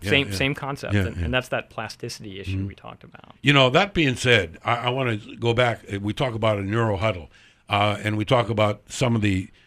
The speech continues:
Speaker 1: the traumatic injuries people get in, in, in concussions, and particularly in football. I, I wanna make sure that people understand that there is sort of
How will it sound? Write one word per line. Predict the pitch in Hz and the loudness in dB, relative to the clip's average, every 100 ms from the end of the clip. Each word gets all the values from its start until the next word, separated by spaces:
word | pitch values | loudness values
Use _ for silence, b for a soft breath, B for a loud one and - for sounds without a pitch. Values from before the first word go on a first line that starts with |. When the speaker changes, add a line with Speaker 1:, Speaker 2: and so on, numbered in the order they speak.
| b b | b b
Speaker 1:
the | 95 | -4
traumatic | - 120 117 117 107 | 0 2 6 4 2
injuries | 120 127 117 107 | 0 0 2 0
people | - 117 104 | -2 -2 -2
get | 107 104 | -2 -2
in, | 101 | -4
in, | 123 98 101 | -6 -8 -6
in | 110 101 | -6 -6
concussions, | - 95 131 110 98 90 | -4 -2 0 0 -4 -4
and | 95 | -4
particularly | 123 107 127 123 104 101 | -4 -4 -6 -4 -4 -2
in | 95 | -4
football. | 123 127 101 80 - B B B | -6 -6 -6 -10 -12 B B B
I, | 117 127 | -2 0
I | - | 2
wanna | 151 196 185 | 2 2 0
make | 160 | -2
sure | - 156 | -2 -2
that | 139 123 | 0 0
people | 143 123 120 | -2 0 0
understand | 110 104 131 127 110 90 85 - b b | 0 0 0 2 2 0 -6 -12 b b
that | 104 123 113 | -2 -2 2
there | 123 | 2
is | 120 147 151 139 | 2 0 0 -2
sort | - 139 117 | -2 0 2
of | 113 92 | 0 -2